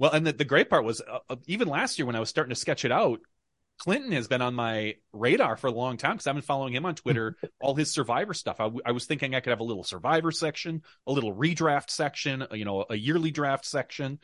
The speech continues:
Speaker 1: those kind of things. And, and he was, like, high on my radar secretly as I followed him on Twitter. And I was like, "That's a guy that I would get, I'd get on the show to talk Survivor." But it sounds like he knows a little bit more than just Survivor from what, uh, what I gathered.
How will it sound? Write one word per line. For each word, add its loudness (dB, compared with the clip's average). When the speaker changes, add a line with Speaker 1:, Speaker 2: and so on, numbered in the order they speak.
Speaker 1:
those 6
kind -2
of -4
things. -6
And, -4
and -8
he -2
was, -4
like, -6
high -2
on 0
my 0
radar 2
secretly -6
as -4
I 0
followed 0
him -2
on -4
Twitter. 2
And -2
I -4
was -8
like, -8
"That's -4
a -6
guy 0
that -4
I 0
would -4
get, -4
I'd -8
get 2
on 0
the -6
show 0
to -4
talk -2
Survivor." -2
But -4
it -20
sounds -2
like -2
he 0
knows 2
a 2
little 4
bit -2
more 2
than -2
just -4
Survivor 0
from -16
what, -8
uh, -2
what -8
I -6
gathered. -10